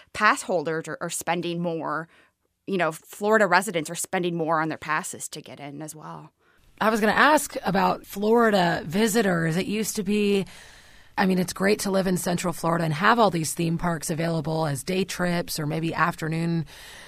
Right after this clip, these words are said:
Speaker 2: visits, but when it was fifty dollars a day, say, to go to even, you know, Busch Gardens or Disney or, um, you know, Cypress Gardens, which is now Legoland, used to be a much more affordable option. But now you're pretty much looking at dropping a hundred dollars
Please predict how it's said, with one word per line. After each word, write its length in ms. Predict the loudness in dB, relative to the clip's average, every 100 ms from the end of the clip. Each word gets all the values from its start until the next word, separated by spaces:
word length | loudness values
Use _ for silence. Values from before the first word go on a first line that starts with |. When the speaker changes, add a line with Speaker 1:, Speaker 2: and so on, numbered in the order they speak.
| -20
Speaker 2:
visits, 680 | -18 -2 2 2 2 0 0
but 300 | 0 0 0
when 180 | 0 -2
it 80 | -2
was 300 | -2 -4 4
fifty 320 | 4 6 0
dollars 400 | 2 2 2 2
a 60 | 0
day, 280 | 0 -2
say, 300 | -2 -2 0
to 100 | -2
go 220 | -2 -2 -2
to 180 | -2
even, 380 | -2 -2 -2 -4
you 100 | -4
know, 60 | -6
Busch 260 | -4 -4 -2
Gardens 640 | -2 -2 -2 -4 -4 -6
or 80 | -6
Disney 560 | -6 -6 -6 -4 -4
or, 200 | -4 -6 -10 -16 -8
um, 220 | -4 -4 -4
you 60 |
know, 100 | -4
Cypress 500 | -4 -2 0 0 -4
Gardens, 400 | -4 -4 -2 -4
which 140 | -6 -8
is 120 | -8
now 200 | -6 -6
Legoland, 880 | 0 4 6 4 2 -2 0 0 -2 -6 -10
used 220 | -2 0 0
to 80 |
be 120 | -4 -2
a 80 |
much 360 | 0 0 -2 -2
more 160 | -4 -4
affordable 500 | -4 -6 -4 -4 2
option. 380 | 2 2 -2
But 120 | -2 -2
now 540 | -2 0 2 2 0 -4 -14 -14 -2
you're 180 | -2
pretty 200 | 0 0
much 240 | 0 -2 0
looking 380 | 0 0 0 0
at 180 | -2
dropping 680 | -2 -2 -2 -2 -2 -4 -4
a 60 | -4
hundred 340 | -2 0 0
dollars 720 | 0 4 6 6 4 -2 -6